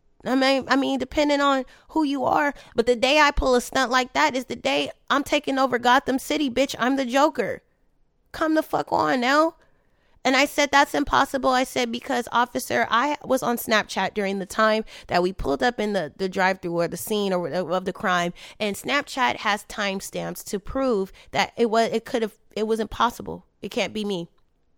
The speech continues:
or him. I'm more, I will be more than happy to show you my motherfucking phone. It's in the car." So they're looking all stupid and shit.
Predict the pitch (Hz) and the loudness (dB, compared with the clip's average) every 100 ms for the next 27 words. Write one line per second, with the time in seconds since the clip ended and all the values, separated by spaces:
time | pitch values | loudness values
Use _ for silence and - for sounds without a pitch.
0 | _ _ _ - 214 220 165 185 _ _ | _ _ _ -2 -2 -2 -4 -8 _ _
1 | _ _ _ _ _ _ _ _ _ _ | _ _ _ _ _ _ _ _ _ _
2 | _ _ 196 196 196 233 233 214 233 208 | _ _ 0 2 2 2 2 2 2 0
3 | 170 - _ 190 170 208 196 208 240 247 | -6 -12 _ -14 -6 -4 0 2 2 2
4 | 240 254 233 214 190 - 202 208 190 180 | 0 0 0 -2 -8 -2 -2 -2 -4 -4
5 | 190 190 190 185 180 170 - 175 170 190 | -2 -4 -6 -8 -8 -10 -6 -4 -4 -6
6 | 220 208 - 202 156 175 _ _ _ _ | -6 -4 -2 -2 -4 -10 _ _ _ _
7 | _ _ _ _ _ _ _ _ _ - | _ _ _ _ _ _ _ _ _ -16
8 | - 254 226 220 - _ - 262 311 339 | 2 2 2 -2 -12 _ 2 4 4 0
9 | 302 285 247 - - 262 240 196 185 - | 0 2 2 -2 -2 -2 0 -2 -2 -4
10 | 185 190 | -6 -6